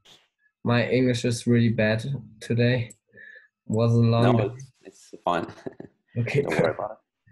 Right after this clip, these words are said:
Speaker 2: it.
Speaker 1: Okay, partnerships. Um, first thing, it's for sure necessary, I think, um, because without any partnerships, um, I have no expertise in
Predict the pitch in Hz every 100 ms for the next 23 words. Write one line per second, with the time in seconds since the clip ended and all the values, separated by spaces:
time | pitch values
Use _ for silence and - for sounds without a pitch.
0 | - - - 156 190 165 101 - - -
1 | - _ _ - 170 185 135 113 92 82
2 | - - - 117 123 127 123 120 120 -
3 | - - 143 - 160 175 175 - - _
4 | - - - _ _ _ - - 160 151
5 | - - _ _ - 143 - 147 143 143
6 | 151 156 165 160 170 165 165 170 175 175
7 | - - 127 131 127 123 123 123 127 123
8 | 131 131 135 131 - 120 120 120 135 143
9 | 156 151 156 156 156 - - _ - 120
10 | 120 120 - _ _ _ 117 117 120 120
11 | 117 120 - 127 131 139 - 127 - -
12 | 135 117 135 135 123 123 120